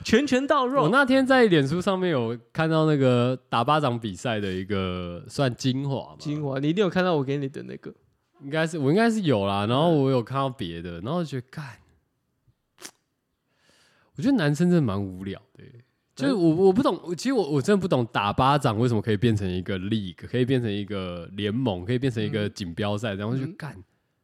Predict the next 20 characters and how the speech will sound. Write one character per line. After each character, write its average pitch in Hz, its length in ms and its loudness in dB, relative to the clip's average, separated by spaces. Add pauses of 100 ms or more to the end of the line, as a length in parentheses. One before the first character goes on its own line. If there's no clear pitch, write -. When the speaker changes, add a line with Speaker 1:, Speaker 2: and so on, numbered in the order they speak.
(480)
Speaker 2:
太 165 160 -8
荒 139 320 -4
谬 143 360 4
了 85 100 -16
吧。 - 240 -18
Speaker 1:
而 196 100 4
且 202 140 6
还 156 80 4
有， 160 180 4 (200)
还 160 160 -2
有 151 280 0 (120)
女 135 280 -4
生 135 300 -4
杯 123 300 -4
的 - 100 -10
哦。 156 160 -12
Speaker 2:
对 285 160 2
啊， 277 240 0 (840)
而 254 60 -8
且 285 180 -2